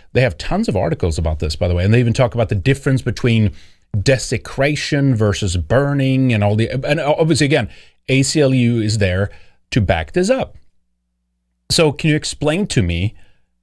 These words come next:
why all of a sudden it's a witch hunt for a person that does a skid, skid mark with their, uh, with their tires, uh, or making cookies or whatever it's called on, uh, on a pride flag?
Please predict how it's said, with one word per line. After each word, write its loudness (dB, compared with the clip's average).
why 0
all 0
of -4
a -2
sudden 0
it's 0
a 2
witch -2
hunt -2
for 0
a 0
person -2
that 0
does 0
a -2
skid, -6
skid -2
mark 0
with 0
their, 2
uh, 2
with 0
their 0
tires, -2
uh, 2
or 0
making 0
cookies -2
or 0
whatever 2
it's -6
called 2
on, 0
uh, 0
on 0
a 0
pride 2
flag? -6